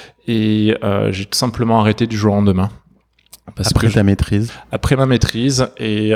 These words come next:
Speaker 1: euh, j'ai fait une, une passerelle pour entrer en école de commerce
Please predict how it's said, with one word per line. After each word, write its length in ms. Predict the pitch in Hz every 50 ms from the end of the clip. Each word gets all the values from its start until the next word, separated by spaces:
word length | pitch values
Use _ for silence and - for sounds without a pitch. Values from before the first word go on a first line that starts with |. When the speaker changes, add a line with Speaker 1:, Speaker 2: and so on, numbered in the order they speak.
| - -
Speaker 1:
euh, 260 | 110 107 110 110 113
j'ai 220 | 110 104 101 101
fait 300 | 98 - - - 117 113
une, 140 | 113 113 110
une 340 | 104 101 101 101 104 107 104
passerelle 500 | - - 110 98 110 - - 120 120 120
pour 240 | 120 - - 110 107
entrer 240 | 110 110 - - 117
en 60 | 110
école 260 | 110 104 - 110 107
de 60 | 107
commerce 560 | 101 - - 95 104 110 131 135 - - -